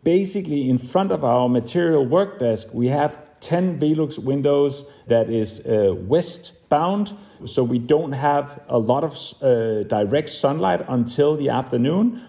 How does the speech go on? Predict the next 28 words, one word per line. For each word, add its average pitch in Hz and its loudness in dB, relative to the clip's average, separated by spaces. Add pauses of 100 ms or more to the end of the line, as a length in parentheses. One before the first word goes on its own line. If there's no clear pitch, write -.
which 131 0
is 120 -4
often, 139 -2
often 139 0
when 123 2
we 120 0
go 110 2
home. 160 0 (200)
So 127 0 (100)
all 190 4
day 180 2
long, 147 0
that, 147 0
uh, 135 0
that 147 4
is 156 -2
basically 135 0
the 110 -2
work 135 0
light 107 0
that 98 -4
we 107 -4
get 117 0
from, 107 -2
from 104 0
those 113 4
enormous 107 0
windows. 101 -2